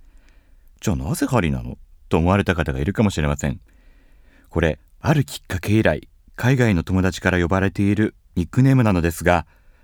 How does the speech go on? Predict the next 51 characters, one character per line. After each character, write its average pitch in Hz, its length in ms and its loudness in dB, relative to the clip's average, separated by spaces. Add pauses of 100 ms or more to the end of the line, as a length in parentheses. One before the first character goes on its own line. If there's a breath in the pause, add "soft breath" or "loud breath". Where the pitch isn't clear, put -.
(580)
こ 104 100 0
の 127 80 6
名 160 120 4
前 170 180 4
に 156 100 2
決 - 140 -4
ま 139 80 4
っ 135 80 -4
た 120 100 -4
経 131 240 2
緯、 - 140 -4 (420)
エ 139 140 0
ピ - 100 -12
ソ 80 200 0
ー - 20 -6
ド、 - 120 -10 (300)
こ - 140 -10
れ 82 60 -2
は 78 40 -4
ま 82 100 -4
た 78 100 -8
ど 104 120 0
こ - 80 -14
か 107 100 4
で - 240 -2
お - 100 -18
話 64 180 -10
し - 60 -14
し - 60 -10
ま 76 100 -4
す。 - 220 -12 (800)
ち - 160 -2
な 135 60 6
み 139 100 6
に、 131 220 4 (220)
ハ 95 140 0
リ 156 120 2
ー - 20 -4
ポ 208 100 0
ッ 220 60 0
タ 175 100 -2
ー 151 40 2
で 127 60 2
は 101 60 2
あ 92 40 4
り 92 60 2
ま 98 80 2
せ 117 140 0
ん 117 40 4
の 107 120 2
で、 76 160 -2